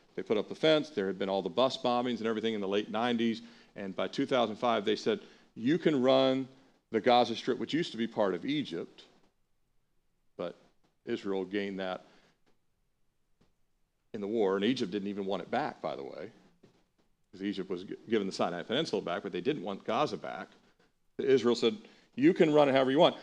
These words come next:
A year after Israel gave the land total control to the Palestinian leadership, in two thousand six, Hamas gained political power, full political, it only took them one year to gain full political power after the land had been given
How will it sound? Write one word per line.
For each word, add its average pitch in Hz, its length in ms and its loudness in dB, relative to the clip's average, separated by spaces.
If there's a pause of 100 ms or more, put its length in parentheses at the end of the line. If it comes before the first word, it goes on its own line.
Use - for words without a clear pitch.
(100)
A 160 100 6
year 190 280 6
after 180 280 10
Israel 175 460 8
gave 156 480 10 (280)
the 139 120 8
land 151 320 8
total 180 260 8
control 165 420 4
to 147 80 0
the 143 60 2
Palestinian 139 600 2
leadership, 147 640 4 (320)
in 131 80 -4
two 185 160 8
thousand 147 320 6
six, - 640 4 (580)
Hamas 151 560 6
gained 156 300 6
political 151 340 4
power, 151 480 6 (240)
full 214 420 10
political, 156 300 6
it 160 80 6
only 190 200 10
took 185 140 6
them 151 140 4
one 180 260 10
year 185 300 10 (160)
to 147 100 6
gain 147 240 8
full 170 220 6
political 151 340 4
power 139 360 4
after 120 260 2
the 113 60 0
land 117 260 2
had 110 80 -2
been 110 160 -2
given 117 340 2